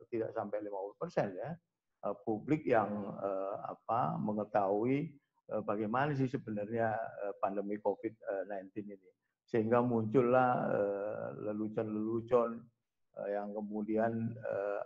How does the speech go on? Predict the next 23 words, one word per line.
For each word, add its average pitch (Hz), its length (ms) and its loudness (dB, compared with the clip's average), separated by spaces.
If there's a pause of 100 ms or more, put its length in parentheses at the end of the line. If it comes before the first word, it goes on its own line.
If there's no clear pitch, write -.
apa, 131 400 -2
ruang 127 400 8
yang, 117 400 4
eh, 113 240 2
kosong 135 400 8
yang 107 80 6
tidak 117 240 4
disampaikan 117 560 -2
oleh 117 240 -2
pemerintah 110 560 -12
itu, 151 240 -6 (400)
eh, 110 80 2
diisilah 123 480 6
oleh 113 320 8
orang-orang, 110 720 6
eh, 98 400 -4
seperti 113 320 4
yang 107 80 4
baru, 104 320 4
eh, 98 420 -10 (140)
beberapa 104 360 -4 (120)
waktu 107 240 -6 (160)
lalu 104 220 -6